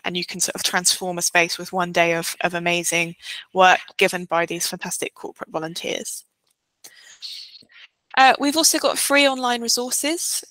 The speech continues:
which you can use for children and young people. Um, if, for example, you wanna run any environmental, uh, education sessions and you'd like just to have a resource pack, uh, like, in-,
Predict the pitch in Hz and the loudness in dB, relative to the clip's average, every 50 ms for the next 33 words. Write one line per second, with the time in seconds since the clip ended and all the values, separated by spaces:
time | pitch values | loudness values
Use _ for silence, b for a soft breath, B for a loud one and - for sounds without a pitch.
0 | _ - 185 196 - - - - 202 - - 196 202 202 208 196 - - 208 - | _ -8 -4 -4 -2 0 0 -2 -2 -4 -8 -6 -4 0 0 0 -2 0 -2 -2
1 | - 208 196 - 196 180 190 190 190 190 185 185 185 - - 185 180 _ - 202 | -2 -2 -6 -6 -4 -4 -4 -4 -2 -4 -6 -6 -8 -10 -10 -12 -12 _ 0 0
2 | 254 302 - _ _ _ B B B B B B B _ - 185 185 180 185 180 | 0 0 -2 _ _ _ B B B B B B B _ 2 4 4 4 2 0
3 | 175 170 - _ _ 196 202 196 - - 208 - - - 202 196 190 - - 190 | -4 -12 -16 _ _ 0 0 0 0 -2 -2 0 0 0 0 0 -4 -6 -8 -6
4 | 190 190 185 185 185 185 180 185 180 180 180 180 185 180 180 175 170 180 175 175 | -6 -4 -4 -4 -2 -2 0 0 0 -2 -4 -2 -2 -4 -4 -2 -2 0 0 0
5 | 180 180 180 175 175 - - 180 175 175 175 175 175 - - _ - - 180 175 | 2 0 0 0 0 -6 -6 -6 -6 -6 -6 -6 -8 -10 -12 _ 2 2 4 4
6 | - - _ - - - - - 180 175 175 - - 185 180 - 175 175 - - | 2 0 _ -4 -2 -2 -2 -2 -4 -2 -2 -4 -4 -4 -2 0 0 2 2 2
7 | - 175 180 180 175 175 - 165 170 170 175 170 165 165 165 170 - - 175 - | 2 0 -2 -4 -4 -4 -4 -4 -4 -4 -6 -2 2 2 2 2 2 -4 -4 -4
8 | - 175 170 180 165 170 170 175 175 - 165 165 175 - - - - 202 202 - | -4 -4 -4 -4 -4 -4 -2 -2 -2 -4 -4 -4 -6 -6 -4 2 2 2 2 2
9 | - _ _ - - B B B B B B B B _ 175 175 170 160 156 - | -2 _ _ -16 -16 B B B B B B B B _ 4 4 4 4 2 0
10 | 165 160 - - - - - _ - - | -2 -4 -6 -8 -16 -16 -18 _ -10 -10